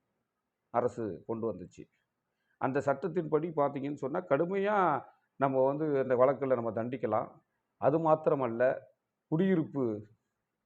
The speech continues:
கேட்கலாம், குடியிருக்கிறதுக்கு அனுமதி, உத்தரவு கேட்கலாம்,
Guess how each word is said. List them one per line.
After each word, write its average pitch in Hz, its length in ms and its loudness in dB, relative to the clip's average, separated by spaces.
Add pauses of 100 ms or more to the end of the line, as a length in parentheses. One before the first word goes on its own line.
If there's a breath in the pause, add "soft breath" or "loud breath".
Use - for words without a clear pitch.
(560)
கேட்கலாம், 127 580 2
குடியிருக்கிறதுக்கு 123 720 -2
அனுமதி, 110 440 0
உத்தரவு 113 480 0
கேட்கலாம், 107 500 -4